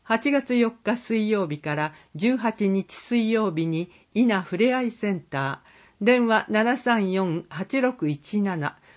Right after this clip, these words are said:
ファックス七三四八八一八。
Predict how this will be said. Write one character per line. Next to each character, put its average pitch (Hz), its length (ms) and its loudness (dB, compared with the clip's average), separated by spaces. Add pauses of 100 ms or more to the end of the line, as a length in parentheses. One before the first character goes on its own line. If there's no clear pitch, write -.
フ 220 100 -2
ァ - 40 4
ッ - 20 -2
ク 240 80 -14
ス - 280 -2
七 208 300 2
三 196 340 0
四 175 360 -2
八 190 340 -6
八 240 340 -4
一 139 260 -8
八。 151 460 -10